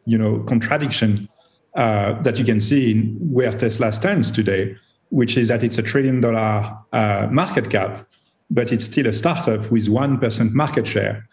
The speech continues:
Uh, so I, I do agree with Colin. In the long run, you know, um,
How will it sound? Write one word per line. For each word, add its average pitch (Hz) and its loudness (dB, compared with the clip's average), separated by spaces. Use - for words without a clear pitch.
Uh, 107 0
so 127 0
I, - 0
I 120 2
do 131 2
agree 127 2
with 113 0
Colin. 147 2
In 123 2
the 113 2
long 127 2
run, 127 2
you 107 4
know, 110 2
um, 104 -2